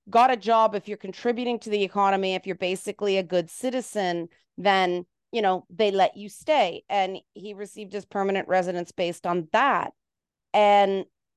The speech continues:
that's the country I wanna live in. Like, sure, it's more expensive in the short term, but I would rather that than us not take in Ukrainian refugees, us not take in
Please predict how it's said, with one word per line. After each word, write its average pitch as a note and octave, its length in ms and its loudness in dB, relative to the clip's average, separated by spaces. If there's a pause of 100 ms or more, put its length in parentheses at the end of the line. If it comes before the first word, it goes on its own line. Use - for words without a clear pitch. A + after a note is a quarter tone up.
(120)
that's A#3 440 0
the D4+ 100 -6
country A#3+ 680 -6
I G#3 180 4
wanna G3 540 2
live E3+ 320 -6
in. C#2 180 -12 (140)
Like, - 240 0
sure, B3+ 580 2 (540)
it's C4+ 260 -6
more D4 280 2
expensive C4 600 -6
in B3 160 -2
the A#3 120 -4
short A3+ 440 -8
term, G#3 540 0 (460)
but B3 120 4
I A#3+ 160 6
would C#4+ 220 -2
rather A3+ 340 0
that A#3 440 2 (240)
than G#3+ 480 -4 (300)
us A3 260 0
not A3+ 340 0 (100)
take A3 340 -6
in F3+ 380 -6 (200)
Ukrainian G3 580 2
refugees, F3 720 -4
us G3+ 220 0
not A3+ 360 2 (100)
take G#3 320 0
in E3+ 500 -2